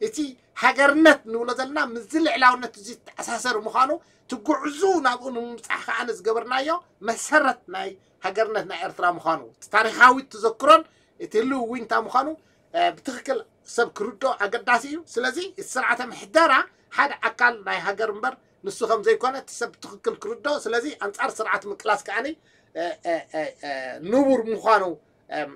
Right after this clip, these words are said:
እ፣ ክግበር ዝግብኦ ነገር ምዃኑ ከዓኒ እቲ ሰብ ክርድኦ ኣለዎ። ኣንጻር ስርዓት ምቅላስ ማለት ኣንጻር ሃገርካ ምቅላስ ከም ዘይኮነ ብትኽክል ክርድኣና ይግብኦ ማለት እዩ። ስለዚ ስርዓት ልዕላውነት ከም ዘይብሉ፣ ልዕላውነት ዝሕሉ ስርዓት ከም ዘይኮነ፣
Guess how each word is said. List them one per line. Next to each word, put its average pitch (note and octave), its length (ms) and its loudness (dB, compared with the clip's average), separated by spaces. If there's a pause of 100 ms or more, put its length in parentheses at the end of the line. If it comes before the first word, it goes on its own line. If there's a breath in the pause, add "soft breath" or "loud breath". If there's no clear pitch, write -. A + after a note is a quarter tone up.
እ፣ D3 120 -8 (720)
ክግበር F#3+ 460 2
ዝግብኦ G3+ 340 -4
ነገር F#3+ 280 -2
ምዃኑ G3+ 280 -2
ከዓኒ A3 260 -2
እቲ - 160 -16
ሰብ - 200 -2
ክርድኦ G3 360 -6
ኣለዎ። E3 240 -2 (140)
ኣንጻር G3+ 300 0
ስርዓት G3+ 340 -2
ምቅላስ G3 360 -2
ማለት G#3 260 -2
ኣንጻር F3+ 340 -4
ሃገርካ F#3 400 -2
ምቅላስ F3+ 320 -4
ከም F3+ 160 -8
ዘይኮነ F3+ 280 -2 (360 soft breath)
ብትኽክል G#3 440 -8
ክርድኣና E3+ 540 -6
ይግብኦ D3+ 460 -8
ማለት D3+ 320 -4
እዩ። A#3+ 100 -10 (160)
ስለዚ F3 340 -8
ስርዓት G#3+ 420 0
ልዕላውነት G3 500 0
ከም F#3 160 -6
ዘይብሉ፣ G#3+ 300 4 (120)
ልዕላውነት G3 600 2 (400 soft breath)
ዝሕሉ F#3 320 -4 (500 soft breath)
ስርዓት F#3+ 340 0
ከም G3 160 0
ዘይኮነ፣ G#3 340 4